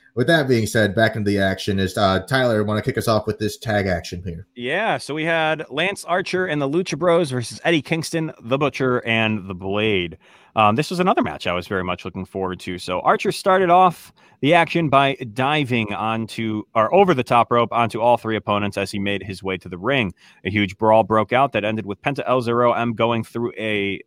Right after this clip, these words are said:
Speaker 2: uh, table at the hands of The Butcher. Once the referee got both teams to their corners, Kingston and company started focusing on Rey Fenix, or Fenix, however you wanna pronounce it. They kept him cornered with quick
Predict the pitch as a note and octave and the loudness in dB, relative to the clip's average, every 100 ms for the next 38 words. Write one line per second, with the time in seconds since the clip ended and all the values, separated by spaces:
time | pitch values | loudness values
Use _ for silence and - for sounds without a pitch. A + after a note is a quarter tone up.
0 | _ F#2 F2+ - F#3 E3+ D#3 - G#2+ B2+ | _ -4 -4 0 0 2 0 0 -4 -4
1 | C3 A2+ G2 F2 - C3+ - E2 - _ | -4 -4 -8 -10 -4 -4 -4 -8 -10 _
2 | _ - G#2+ - A#2 A#2 A2+ A2+ A#2+ - | _ -2 -2 2 0 0 -2 2 0 2
3 | B2+ A#2 - C#3+ C3+ - B2 A2+ D#3 E3 | 0 0 -4 -4 -4 -4 -4 -2 0 0
4 | D#3 - D#3 D3+ C#3+ C3+ D3 - C#3 C3 | -2 -2 -4 -2 -4 0 0 0 -2 -4
5 | - - D3 C3+ B2+ - C3 B2 - B2 | -2 4 4 4 -2 -2 -2 -2 -6 -2
6 | A2 A2+ A2 G#2+ A2 G#2+ - A#2+ B2 G2+ | 0 -2 -2 -2 -2 -4 -6 -4 -4 -4
7 | - - - _ _ _ E2+ - G#2+ G2 | -8 -16 -18 _ _ _ -10 -2 0 0
8 | D#2+ - G2 F#2 F#2+ F#2+ F2 E2+ D#2+ F2 | -2 -10 -6 -4 -4 -4 -6 -8 -10 -10
9 | E2 E2 - - _ _ _ _ A2 - | -10 -12 -16 -20 _ _ _ _ -6 -2
10 | C#3+ - C#3 C3 - C3+ B2+ B2 A2 - | -4 0 -4 -2 0 0 0 -2 -4 -8
11 | - D#3+ | -4 -4